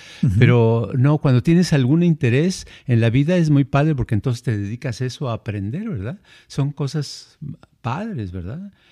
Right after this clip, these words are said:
Speaker 2: Este,
Speaker 1: Ujú.
Speaker 2: un libro, aprender y leer un libro, eso no, no te quita el tiempo, eso te da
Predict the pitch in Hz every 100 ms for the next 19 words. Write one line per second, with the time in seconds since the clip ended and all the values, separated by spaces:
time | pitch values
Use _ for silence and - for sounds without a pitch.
0 | _ _ 120 151 151 226 147 170 170 233
1 | 254 151 117 123 120 131 180 202 147 120
2 | 147 185 180 180 214 254 214 175 190 180
3 | 180 185 190 180 165 160 165 151 170 165
4 | 151 170 180 151 123 151 120 127 104 131
5 | 160 180